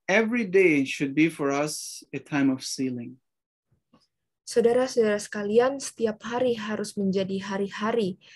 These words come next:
Speaker 2: eh, atau waktu dari pemateraian kita.
Speaker 1: Every day we should be putting the Father's name in our foreheads, His law, His character.
Speaker 2: Setiap hari kita harus meletakkan firman Tuhan atau nama Tuhan dalam dahi kita.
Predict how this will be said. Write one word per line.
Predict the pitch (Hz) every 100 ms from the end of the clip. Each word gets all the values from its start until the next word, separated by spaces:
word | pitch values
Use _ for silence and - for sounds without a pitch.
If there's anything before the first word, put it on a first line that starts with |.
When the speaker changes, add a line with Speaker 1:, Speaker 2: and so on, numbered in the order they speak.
| - - - - _ -
Speaker 2:
eh, | 202 196
atau | 202 196 185
waktu | 196 233 - 208 190 - _ _
dari | 190 196 196 208
pemateraian | 208 190 185 185 190 196 190 190
kita. | 185 196 180 175 _ _ _ _ _ _ _ _ _ _ _ _ _ _ _
Speaker 1:
Every | 180 226 220 240
day | 202 214 220
we | 190
should | 185 - 165
be | 175
putting | 180 196 202 208
the | 180
Father's | 175 170 170 180 175 170
name | 170 185 190
in | 175 160
our |
foreheads, | 151 - 160 160 147 131 - - - -
His | 151 151
law, | 160 165 131 123 _
His | 139 135
character. | 156 147 143 - - - _ _ _ _ _ _ _ _ _ _ -
Speaker 2:
Setiap | - 247 226 226
hari | 240 285 247
kita | 220 214
harus | 214 214 233 233
meletakkan | 208 196 - 202 - 202 190
firman | 196 190 190 185 190
Tuhan | 220 220 180 185
atau | 190 185 185
nama | 185 196 190 185
Tuhan | - 233 190 175 180
dalam | 180 185 202 190
dahi | 180 180 220 226
kita. | 202 190 - 175